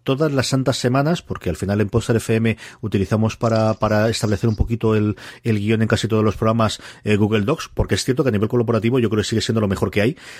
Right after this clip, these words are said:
pero todas las puñeteras semanas me pasa algo con el iPad que digo, pues voy a tener que echarle un ojo a ver si la integración esta del nuevo Word, incluso con Dropbox, funciona mejor, porque, eh, es un pasote de tiempo el que llevan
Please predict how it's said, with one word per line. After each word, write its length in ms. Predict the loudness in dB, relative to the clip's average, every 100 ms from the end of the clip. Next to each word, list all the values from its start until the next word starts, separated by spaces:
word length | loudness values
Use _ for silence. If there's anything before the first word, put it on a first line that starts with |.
| -10 0
pero 180 | 0 2
todas 220 | 0 0
las 100 | 0
puñeteras 380 | 0 0 0 0
semanas 340 | 0 0 0
me 160 | 0 0
pasa 240 | -2 0
algo 160 | 0 2
con 100 | 2
el 120 | 2
iPad 180 | 0 0
que 80 |
digo, 260 | 2 2 2
pues 200 | -2 -2
voy 140 | 0
a 40 | 2
tener 180 | 2 0
que 60 |
echarle 240 | 0 0 0
un 100 | 0
ojo 200 | 0 0
a 20 |
ver 80 | 0
si 140 | 0
la 40 |
integración 460 | 0 2 0 0 0
esta 220 | 0 0
del 180 | 0 2
nuevo 200 | 4 2
Word, 340 | 2 2 0 -4 -16 -4
incluso 420 | -2 0 2 2
con 200 | 2 2
Dropbox, 420 | 2 0 0 -2
funciona 380 | -2 -4 0 2
mejor, 340 | 2 2 0 0 -8 -20 _ -2
porque, 420 | -2 2 0 0
eh, 240 | -4 -10 -8
es 240 | -6 -4
un 80 | -2
pasote 380 | -2 0 2 2
de 100 | 2
tiempo 240 | 2 0
el 80 | 0
que 120 | 0
llevan 280 | 2 2